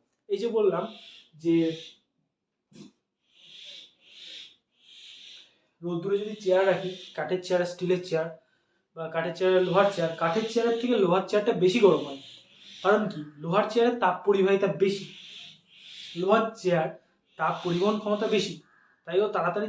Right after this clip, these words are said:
তাপ পরিবহন করে, তাড়াতাড়ি নিজেকে তাপ, তাপকে ধরে রাখে, তাই ওটাকে আমরা গরম বেশি লাগে। এই যে বিভিন্ন পদার্থে বিভিন্ন রকম পরিবাহিতা হয় তাপের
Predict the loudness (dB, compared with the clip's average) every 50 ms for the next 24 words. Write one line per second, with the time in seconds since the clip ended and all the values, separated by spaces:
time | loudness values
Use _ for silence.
0 | -2 -2 -2 0 0 0 0 2 2 2 2 0 0 -2 -4 -2 -2 -2 0 0
1 | 0 0 0 0 0 0 0 0 0 -2 0 2 2 2 0 -2 -8 -14 -16 -18
2 | -18 -18 -18 -14 0 2 4 4 4 2 -2 -2 2 6 8 8 10 8 8 4
3 | 2 0 -2 -6 -10 _ _ _ _ _ -4 -2 -2 0 0 -2 -2 0 0 2
4 | 2 2 0 0 2 4 4 4 4 0 0 2 4 4 4 4 0 -2 -8 -14
5 | -18 -20 -20 -20 -20 -20 _ _ _ -4 -2 -2 -2 -2 -4 -6 -10 -18 _ _
6 | _ _ -12 -10 -6 -4 -2 -2 0 0 0 0 0 0 0 0 -2 0 0 0
7 | 2 2 2 2 2 2 4 4 2 4 2 2 2 2 2 0 0 -2 -6 -8
8 | -8 -6 -6 -6 -6 -6 -10 -12